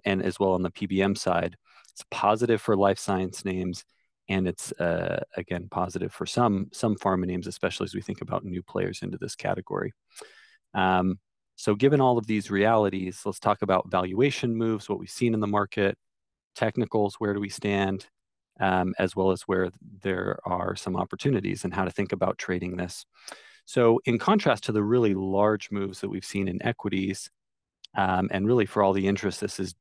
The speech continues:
generating, spreads for device names and hospitals to date have, have really hardly moved, um, except in a few cases where there's specific identifiable impacts that feel a little bit more near term. Uh, we'll talk about that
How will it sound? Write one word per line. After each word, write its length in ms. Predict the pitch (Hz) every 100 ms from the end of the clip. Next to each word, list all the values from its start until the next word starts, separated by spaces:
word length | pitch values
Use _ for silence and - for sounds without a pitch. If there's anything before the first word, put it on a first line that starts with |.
| _
generating, 640 | 110 104 101 92 92 90 - - _ _ -
spreads 640 | - - 151 139 107 101
for 520 | - 104 101 95 92 92 - 90
device 460 | 95 98 104 -
names 480 | 101 92 92 92 - -
and 180 | 104 107
hospitals 580 | - 95 - 101 95 -
to 100 | 95
date 220 | 95 92
have, 100 | - _ _ -
have 180 | 90
really 240 | 104 101 95
hardly 400 | 98 95 92 92
moved, 500 | 92 95 92 92 - _ _ _ _ -
um, 420 | 98 90 87 90 -
except 420 | 87 - 95 -
in 80 | 87
a 60 |
few 200 | - 131
cases 540 | - 101 90 98 90 98
where 140 | 95
there's 160 | 92 -
specific 580 | 95 - 92 92 - -
identifiable 920 | 87 95 95 - 92 92 90 98 98 - _ _ -
impacts 540 | 101 98 90 80 -
that 140 | - -
feel 200 | 101 95
a 100 | 98
little 160 | 95
bit 180 | 95 98
more 160 | 98 90
near 240 | 92 92 92
term. 360 | - 123 - - _ _ _ - - _ -
Uh, 200 | 92 87
we'll 80 | 87
talk 180 | - 92
about 200 | 95 -
that 240 | 90 -